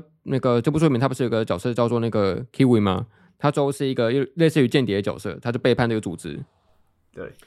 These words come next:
Speaker 1: 对啊，这个当然有些人会觉得，就那个讨厌他嘛，就想说你为什么要背叛组织？或许你不要背叛，背叛的话，搞不好这些角色的下场都会变得比较好一点。可是这是以观众视角来看的啊，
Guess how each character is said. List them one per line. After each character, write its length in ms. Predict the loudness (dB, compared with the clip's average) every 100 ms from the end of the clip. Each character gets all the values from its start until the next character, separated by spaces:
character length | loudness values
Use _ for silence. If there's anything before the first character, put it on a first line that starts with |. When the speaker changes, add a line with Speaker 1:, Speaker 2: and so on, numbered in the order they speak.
| _ _ _ _
Speaker 1:
对 80 | -2
啊， 40 |
这 100 | 2
个 80 | 2
当 140 | 2 2
然 120 | 0
有 100 | 0
些 100 | -2
人 60 | -4
会 60 |
觉 80 | -6
得， 80 | -8
就 160 | -4 0
那 120 | 2
个 80 | 2
讨 160 | 2
厌 140 | 2 0
他 140 | 0
嘛， 120 | 0
就 80 | -2
想 140 | -2
说 100 | -2
你 60 | -2
为 80 | 0
什 80 | 0
么 40 |
要 40 |
背 100 | 0
叛 160 | 0 -2
组 140 | -4
织？ 260 | -6 -8 -8 -12 _
或 180 | 0 2
许 120 | 2
你 100 | -2
不 80 | 0
要 80 | 0
背 140 | 2
叛， 200 | 0 -2 -2
背 140 | -4
叛 140 | 0 0
的 80 | 2
话， 180 | 2
搞 140 | 0 -4
不 120 | -2
好 120 | -2
这 100 | -2
些 60 | -2
角 120 | -2
色 140 | 0
的 80 | 0
下 140 | 0 0
场 120 | 0
都 240 | -2 -2 -4 _
会 100 | -4
变 100 | 0
得 80 | 0
比 80 | 0
较 120 | -2
好 180 | 0 -2
一 20 |
点。 240 | -4 -8 -14 _ _ _ _ _ _ _ _
可 100 | 0
是 160 | 0
这 180 | -2 -2
是 140 | 0 2
以 220 | 2 2
观 180 | 2 2
众 140 | 0
视 100 | 0
角 140 | 0
来 100 | 0
看 180 | -2 -2
的 80 | -2
啊， 160 | -4